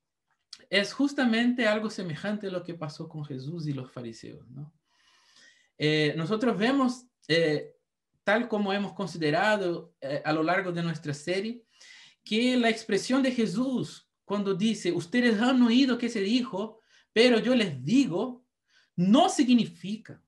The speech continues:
de forma ninguna que Jesús está anulando o aboliendo la ley de Moisés o el Antiguo Testamento.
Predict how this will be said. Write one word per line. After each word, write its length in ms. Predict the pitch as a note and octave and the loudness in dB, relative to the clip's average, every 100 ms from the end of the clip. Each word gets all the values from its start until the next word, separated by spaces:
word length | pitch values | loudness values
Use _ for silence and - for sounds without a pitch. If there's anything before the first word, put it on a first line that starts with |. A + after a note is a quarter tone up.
| _ | _
de 80 | D3+ | -8
forma 640 | - A#3 A3+ G#3+ A3 - _ _ | 2 2 4 0 -4 -14 _ _
ninguna 840 | G3 D4 G3+ G3+ C4+ F#3+ A3+ B3 _ _ _ _ - | 2 4 4 2 2 0 -4 -10 _ _ _ _ 0
que 160 | B3 | 2
Jesús 440 | A#3+ A3 D3+ C4+ B3+ | 4 2 4 4 4
está 260 | - A#3 | 2 4
anulando 880 | A#3 A3 F#3+ F3+ B3+ D#4 C4+ A3 G#3+ | 4 4 4 4 4 4 2 0 -4
o 140 | G3 | 0
aboliendo 720 | G3+ F#3+ F3+ D#3 G3 C#4 B3 F#3+ | 0 2 0 0 0 2 0 0
la 120 | D#3+ | 0
ley 260 | C#3+ F3+ | 2 0
de 120 | F3 D3 | -2 -2
Moisés 680 | C3+ C3 D#3 A3 D4 - - | -2 -2 -2 0 -2 -6 -4
o 140 | A3+ | -2
el 80 | G#3+ | 0
Antiguo 340 | D3 D3+ D3+ | -2 -4 -6
Testamento. 500 | D3 C#3+ A#2 - C#3+ | -8 -14 -16 -18 -20